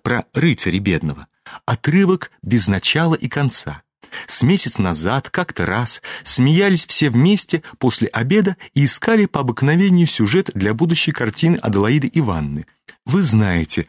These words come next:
что общая семейная задача давно уже в том, чтобы сыскать сюжет для картины Аделаиды Ивановны. Тут и напали на рыцаря бедного. «Кто первый, не помню. Аглая Ивановна!»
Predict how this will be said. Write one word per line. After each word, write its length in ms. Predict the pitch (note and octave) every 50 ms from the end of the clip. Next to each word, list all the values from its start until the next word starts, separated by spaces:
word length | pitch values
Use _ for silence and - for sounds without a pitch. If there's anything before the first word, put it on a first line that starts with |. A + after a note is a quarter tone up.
| - -
что 220 | - - - C3
общая 420 | - - C#3+ D3 - - - - G2+
семейная 580 | - - A#2 A2+ A#2+ B2 A#2 A2+ G#2+ G#2+ G#2+
задача 480 | G2 A#2 D3+ D#3+ G3 G#3+ G3+ - - A#2
давно 340 | A2 A#2+ B2 C3 C3 C#3 -
уже 220 | - G#2+ G2 A#2+ B2+
в 100 | - -
том, 240 | - G#3+ G#3+ F#3+ - - - -
чтобы 320 | - - - E3 C#3 D3 C#3
сыскать 500 | - D3 - - - - G3 F#3 - -
сюжет 600 | - - - F#3 F3+ D3 C#3 C3 F#2+ D#2+ - - - -
для 180 | F2+ F#2 G#2
картины 440 | - - G2+ F2+ - - F#3+ F#3+ F#3
Аделаиды 460 | - - A2 C3 C#3+ D#3 E3 D#3 F#3
Ивановны. 520 | F#3+ C#3+ G2+ F2 D#2 D#2 D#2 D#2 D#2 D2+ - _ _ _ _ - _
Тут 220 | - A#3+ A3+ -
и 40 | D#3
напали 560 | C3+ A#2+ G2+ - - F3 F#3+ F#3 F3 E3+ D#3 - - -
на 160 | C3+ D#3+ E3
рыцаря 440 | C3 A#2 A#2+ A2 - - A2+ G2 G2+
бедного. 520 | G2 E2+ G2+ G2+ F#2+ E2 F#2+ F#2 F#2 F#2 - _ _ _ _ _
«Кто 220 | - - - -
первый, 400 | - - - A3+ A#3 G#3 G3 G3+
не 120 | G3 G3+ F#3+
помню. 500 | - - A#2 F#2+ E2+ E2+ E2+ E2+ D#2+ - - - - - - _
Аглая 640 | - A2 B2+ B2+ G#2 F#2 G2 G2 G#2 G#2 A2 B2 D3 D3+
Ивановна!» 840 | - - G3 F3+ A2 F#2 F#2+ C3 E3 F3 F3+ F3+ F3+ E3+ B2+ -